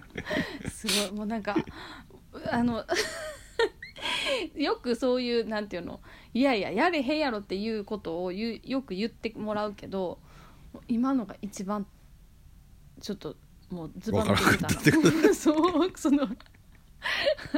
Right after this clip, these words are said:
Speaker 1: 普通に考えて絶対無理やと思って。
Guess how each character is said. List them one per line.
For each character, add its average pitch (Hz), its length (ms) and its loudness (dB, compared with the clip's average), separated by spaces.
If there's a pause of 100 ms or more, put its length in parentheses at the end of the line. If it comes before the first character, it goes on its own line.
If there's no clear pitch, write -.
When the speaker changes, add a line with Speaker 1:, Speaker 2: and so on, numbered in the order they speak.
(520)
Speaker 1:
普 - 180 -4
通 247 180 4
に 320 140 6
考 440 100 0 (160)
え 277 40 0
て 247 100 0
絶 311 240 0
対 440 100 4 (140)
無 370 140 6
理 427 120 4
や 262 160 4 (100)
と 226 120 -2
思 208 100 -4
っ - 20 -6
て。 208 140 -10